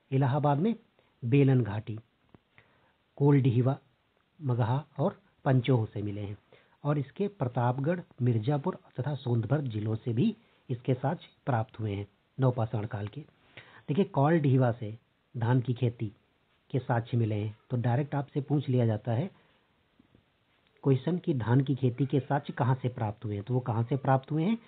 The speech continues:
कौलडीहवा से। और यहाँ तकरीबन कौलडीहवा में छः हज़ार,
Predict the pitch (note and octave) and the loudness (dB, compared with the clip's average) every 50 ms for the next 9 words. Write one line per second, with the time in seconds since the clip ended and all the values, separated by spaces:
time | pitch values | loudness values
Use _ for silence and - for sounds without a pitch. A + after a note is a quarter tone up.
0 | _ _ _ - - A#2+ E3 G#3 - - - _ - A#2 C3 G#2 A#2 A#2+ A#2 A2 | _ _ _ -4 -2 0 0 -2 -4 -10 -14 _ -2 0 0 2 2 2 2 0
1 | - - G#2+ A2 - _ _ _ - - - _ _ D3+ D#3 C#3+ C3+ C3 C#3+ B2 | -2 -6 -10 -12 -12 _ _ _ -20 -20 -20 _ _ -4 -4 -2 0 0 0 0
2 | E3 G3 G3 - C#3+ - C3+ C3+ C3+ B2+ F#3 G3+ G3 - - _ _ _ _ _ | -2 -2 -4 -4 -4 -2 0 2 2 2 2 0 0 -2 -8 _ _ _ _ _
3 | _ _ _ _ _ _ - C#3 C3 C3 B2+ A#2 B2 A#2 B2+ C#3 B2+ A#2 A#2 C3 | _ _ _ _ _ _ -2 2 4 4 4 4 4 4 4 4 4 2 2 0
4 | F#3+ - _ _ _ _ _ _ _ - - E3 E3+ E3+ C3 B2 A2 A#2 A2 G#2 | 0 -4 _ _ _ _ _ _ _ -8 -2 0 2 2 2 2 2 0 -2 -2
5 | G#2 - | -4 -8